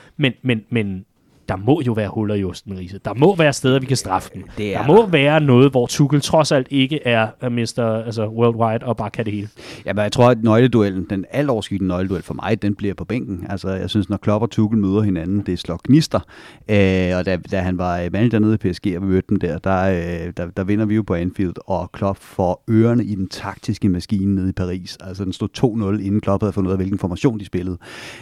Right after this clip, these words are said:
Speaker 2: Øhm, så, så det bliver ret spændende at se, hvad de to managers tør over for hinanden, for de kender også bare hinanden på fingerspidserne, ikke? Der, hvor jeg synes, at, øh, at, at, at, at Chelsea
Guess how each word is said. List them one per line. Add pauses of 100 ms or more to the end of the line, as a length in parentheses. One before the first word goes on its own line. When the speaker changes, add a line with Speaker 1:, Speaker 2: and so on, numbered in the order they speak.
(100)
Speaker 2:
Øhm,
så,
så
det
bliver
ret
spændende
at
se,
hvad
de
to
managers
tør
over
for
hinanden,
for
de
kender
også
bare
hinanden
på
fingerspidserne,
ikke? (440)
Der,
hvor
jeg
synes,
at,
øh,
at, (100)
at, (100)
at,
at
Chelsea